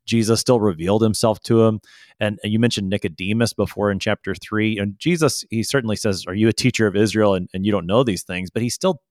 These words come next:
you know, he teaches them. Here too, with a crowd that's coming out because they've seen the signs, and maybe it's easy to write 'em off. "Oh, you're,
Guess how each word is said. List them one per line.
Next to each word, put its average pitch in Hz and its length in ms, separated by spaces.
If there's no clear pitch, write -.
you 98 100
know, 98 40
he 101 100
teaches 175 520
them. 78 400
Here - 400
too, 156 420
with 107 180
a 104 60
crowd 143 400
that's 104 160
coming 120 320
out 117 180
because 101 220
they've 95 200
seen 135 360
the 101 80
signs, 120 500
and 98 120
maybe 113 200
it's - 160
easy 110 280
to 90 80
write 104 280
'em 98 100
off. 92 200
"Oh, 101 140
you're, 107 220